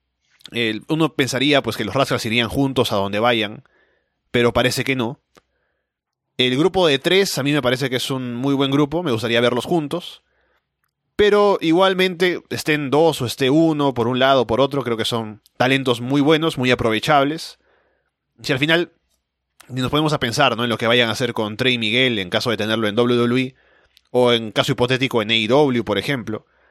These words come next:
Creo que hay una diferencia, ¿no? Entre el potencial que pueden tener para hasta dónde podrían llegar. Así que, a fin, a fin de cuentas,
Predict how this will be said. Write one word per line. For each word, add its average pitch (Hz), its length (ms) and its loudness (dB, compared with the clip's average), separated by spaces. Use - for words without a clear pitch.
Creo 185 140 2
que 156 60 4
hay 143 80 6
una 139 80 4
diferencia, 123 640 0
¿no? 110 300 -8
Entre 113 200 -2
el 113 80 -2
potencial 127 360 0
que 131 100 -4
pueden 131 200 0
tener 127 240 0
para 104 200 2
hasta 117 180 -2
dónde 127 180 2
podrían 120 440 0
llegar. 107 360 0
Así 113 260 -8
que, 117 340 -4
a - 60 -18
fin, 220 220 -6
a 139 100 -2
fin 247 140 -4
de 214 80 2
cuentas, 165 580 -4